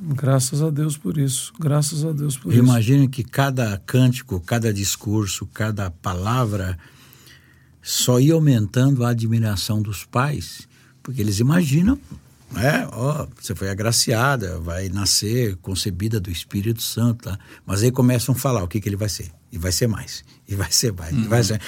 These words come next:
Speaker 2: Aí Simeão fala tudo isso aí, o versículo trinta e três que você já citou,
Speaker 1: Uhum.
Speaker 2: e o pai e a mãe que estavam ali ficaram admirados do que ele dizia. "Ainda vai ser isso também", né?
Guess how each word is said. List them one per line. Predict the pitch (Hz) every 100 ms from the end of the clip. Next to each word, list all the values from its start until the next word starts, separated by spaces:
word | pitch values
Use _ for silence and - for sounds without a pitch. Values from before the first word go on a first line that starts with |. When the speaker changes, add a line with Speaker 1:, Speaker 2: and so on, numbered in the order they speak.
| - -
Speaker 2:
Aí | 143
Simeão | 151 180 165 139 135 139
fala | 113 - 139 135
tudo | 123 135
isso | 117 131
aí, | 117 143
o | 170
versículo | 143 110 92 117 110
trinta | 120 104
e | 92
três | 101 104
que | -
você | 101 101
já | 98 95
citou, | - 101 139
Speaker 1:
Uhum. | 160 160 123 147 170
Speaker 2:
e |
o | 117
pai | 139 147
e |
a | 131
mãe | 135 135
que | 123
estavam | - 127 127
ali | 117 104 160 -
ficaram | - - 247 349
admirados | 349 392 403 349 214 135 156 185
do | 208
que | - -
ele | 185
dizia. | 208 117 139
"Ainda | 131 117
vai | 135
ser | - -
isso | 131 160 226 -
também", | - 165 202 170 127 185
né? | 135 143